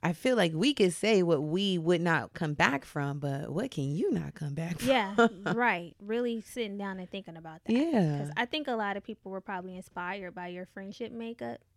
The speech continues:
Speaker 1: Yeah.
Speaker 2: Um, which is inspiring. And definitely there are several situations where we cut somebody off where they didn't need to be. And we, we
Speaker 1: Mm-hmm.
Speaker 2: realize that, like, you know what?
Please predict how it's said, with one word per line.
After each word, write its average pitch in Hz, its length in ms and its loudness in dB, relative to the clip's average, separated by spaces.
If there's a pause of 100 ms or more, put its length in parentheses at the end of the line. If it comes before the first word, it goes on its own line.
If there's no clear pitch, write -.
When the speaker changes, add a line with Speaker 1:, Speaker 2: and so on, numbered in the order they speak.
(340)
Speaker 1:
Yeah. 202 540 2 (520)
Speaker 2:
Um, 214 320 -4
which 262 180 -2
is 330 220 -2
inspiring. 196 720 -8 (500)
And 247 200 -8
definitely 262 540 -2
there 226 160 -2
are 214 100 -4
several 247 420 -4
situations 220 680 -8
where 190 140 -6
we 233 180 -8
cut - 280 -6
somebody 220 420 -8
off 202 240 -6
where 180 180 -8
they 208 280 -6
didn't 208 260 -8
need 190 240 -12
to - 140 -20
be. 175 240 -12
And 190 100 -14
we, 196 80 -4
we 214 80 4 (240)
Speaker 1:
Mm-hmm. 226 60 2
Speaker 2:
realize 196 480 -4
that, 180 200 -4
like, 202 200 -6
you 302 100 -6
know 294 180 -2
what? 294 340 -2